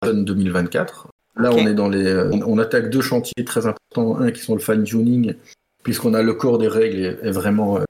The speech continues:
Speaker 1: est vraiment finalisé. Donc ça, c'est, c'est bon. Mais comme c'est un jeu de cartes, comme tu l'as dit, il y a quatre-vingt-dix cartes.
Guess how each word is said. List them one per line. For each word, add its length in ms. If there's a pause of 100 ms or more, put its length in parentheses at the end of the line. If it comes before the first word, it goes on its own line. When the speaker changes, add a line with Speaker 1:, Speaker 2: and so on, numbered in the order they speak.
Speaker 1:
est 60
vraiment 320
finalisé. 560
Donc 160
ça, 80
c'est, 260
c'est 140
bon. 180
Mais 120
comme 140
c'est 120
un 60
jeu 100
de 60
cartes, 200
comme 140
tu 140
l'as 100
dit, 140
il 80
y 60
a 40
quatre-vingt-dix 340
cartes. 340